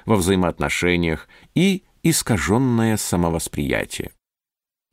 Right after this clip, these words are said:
В этой главе рассматриваются пять характеристик человека, находящегося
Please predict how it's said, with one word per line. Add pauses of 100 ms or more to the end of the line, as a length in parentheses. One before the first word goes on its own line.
В
этой
главе
рассматриваются
пять
характеристик
человека, (280)
находящегося